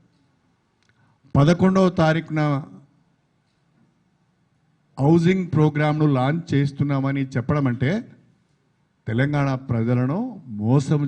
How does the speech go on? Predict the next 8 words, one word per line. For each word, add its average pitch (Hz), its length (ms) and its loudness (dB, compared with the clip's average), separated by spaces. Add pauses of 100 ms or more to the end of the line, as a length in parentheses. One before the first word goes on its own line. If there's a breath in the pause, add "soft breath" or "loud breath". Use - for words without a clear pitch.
(140)
చేయడమే, 117 400 0 (180)
దగా 123 240 2 (160)
చేయడమే 120 300 -4
తప్ప 110 300 -10
మరొకటి 117 380 -6
కాదు. 98 320 -10 (3000)
ఎందుకు 160 300 0
చేస్తున్నారు? 185 680 6